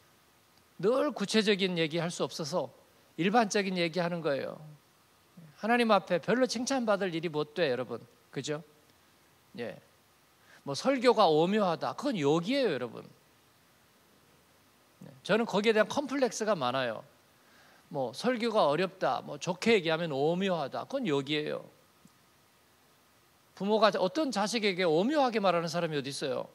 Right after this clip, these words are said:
예? "차 조심해라." 그러는 거죠. "밥 먹었냐?" 물어보는 거죠. "돈 떨어졌냐?" 물어보는 거죠. "아픈 데 있냐?" 그렇게 물어보는 거지. 누가 오묘하게 말합니까? 응?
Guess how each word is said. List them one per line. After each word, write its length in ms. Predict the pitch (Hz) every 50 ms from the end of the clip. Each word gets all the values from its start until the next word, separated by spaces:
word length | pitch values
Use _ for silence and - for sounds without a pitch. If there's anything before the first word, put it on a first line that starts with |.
| - _ _ _ _ _ _ _ _ _ _ _ _ _ _ _ - -
예? 180 | - - - 190 _ _ _ _ _ _ _ _ _ _ _ _ _ _ _ _ _ _ _ _ _ - -
"차 100 | - 269
조심해라." 600 | 247 294 240 - 254 233 220 202 202 196 175 147
그러는 280 | - 147 143 127 131 135
거죠. 240 | - 143 - - - -
"밥 160 | - 156 180
먹었냐?" 520 | 202 226 247 240 226 240 220 226 233 226 208
물어보는 360 | 160 160 160 143 139 135 135
거죠. 200 | 131 - 123 -
"돈 260 | - - 190 214 196
떨어졌냐?" 580 | 262 247 247 247 196 233 226 220 220 233 226 214
물어보는 440 | 160 147 143 127 135 139 - -
거죠. 260 | - - - - - - - _ -
"아픈 380 | - - 175 180 - - 254 247
데 140 | 240 240 233
있냐?" 240 | 214 202 208 214 196
그렇게 260 | - 185 180 - 196
물어보는 440 | 180 165 165 156 139 147 139 139 135
거지. 280 | 135 139 - - - - _ _ - - - - -
누가 220 | - 156 202 208 226
오묘하게 640 | 196 160 160 185 202 220 254 254 226 214 214 208 208
말합니까? 640 | 190 170 160 170 165 156 147 - - - - - - _ _ _ _ _ - -
응? 100 | - 202